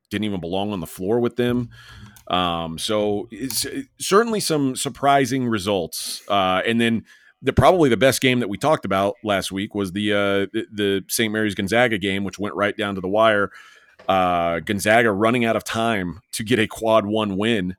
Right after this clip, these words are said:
That was one of their last remaining chances. And I, and I think Gonzaga is gonna be in the tournament, even if they d-, end up without a quad one win.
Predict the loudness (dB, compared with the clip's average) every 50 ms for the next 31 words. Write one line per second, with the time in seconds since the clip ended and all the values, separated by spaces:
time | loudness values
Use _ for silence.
0 | _ _ -8 -4 -2 -2 -2 -2 -4 -4 -4 -4 -4 -2 -2 -2 -2 0 0 2
1 | 2 2 2 2 0 -2 -4 -2 -2 -2 -2 -4 -4 -6 -4 -4 -4 -2 -2 -2
2 | -2 -4 -4 -6 -6 -6 -6 -8 -8 -8 -8 -8 -6 -2 -2 -2 -2 0 -2 -2
3 | -2 -2 -2 -2 0 0 0 0 -2 -2 0 2 2 2 2 0 -4 -6 -6 -8
4 | -6 -6 -6 -4 -4 -6 -8 -10 -8 -8 -6 -6 -4 -6 -6 -8 _ -10 -10 -8
5 | -8 -8 -8 -6 -6 -8 -8 _ _ _ -14 -12 -10 -10 -8 -6 -6 -6 -6 -4
6 | -2 -2 -2 -2 -4 -6 -10 -4 0 2 2 2 2 2 0 0 0 0 -2 -2
7 | -2 -2 -4